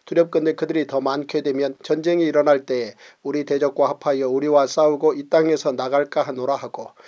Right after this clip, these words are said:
감독들을 그들 위에 세우고 그들에게 무거운 짐을 지워 괴롭게 하여 그들에게 바로를 위하여 국고성 비돔과 라암셋을 건축하게 하니라. 그러나 학대를 받을수록 더욱 번성하여 퍼져나가니,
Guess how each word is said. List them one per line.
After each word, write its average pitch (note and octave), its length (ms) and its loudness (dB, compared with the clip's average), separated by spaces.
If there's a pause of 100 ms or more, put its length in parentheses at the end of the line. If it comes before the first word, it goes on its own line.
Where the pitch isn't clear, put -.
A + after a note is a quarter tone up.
(160)
감독들을 D3 580 0
그들 D3 280 -4
위에 C#3+ 140 2
세우고 C3+ 560 -4
그들에게 D3+ 380 -2
무거운 C#3+ 480 -2
짐을 D3 320 -6
지워 C#3 400 -2 (100)
괴롭게 D#3 400 -4
하여 - 340 -10 (120)
그들에게 D3 560 0
바로를 D#3 440 2
위하여 C#3 380 4
국고성 D3+ 560 -4
비돔과 D3 640 0
라암셋을 D3 680 -4
건축하게 B2+ 580 -10
하니라. G#2+ 420 -10 (460)
그러나 D#3 280 4
학대를 F#3+ 460 4
받을수록 D3 580 4
더욱 F3 320 2
번성하여 D3 600 0
퍼져나가니, A#2 720 -6